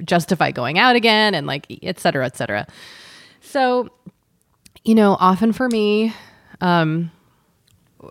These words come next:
when I was younger, sleep would go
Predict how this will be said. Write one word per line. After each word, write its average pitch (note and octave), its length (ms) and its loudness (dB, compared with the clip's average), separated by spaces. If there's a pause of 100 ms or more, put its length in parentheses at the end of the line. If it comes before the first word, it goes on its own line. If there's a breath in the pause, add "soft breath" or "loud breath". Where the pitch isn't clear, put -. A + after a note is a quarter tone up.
(280)
when F#3 180 -2
I F3+ 60 2
was E3+ 120 2
younger, F3+ 600 0
sleep - 380 -6
would E3+ 180 -2
go E3 560 2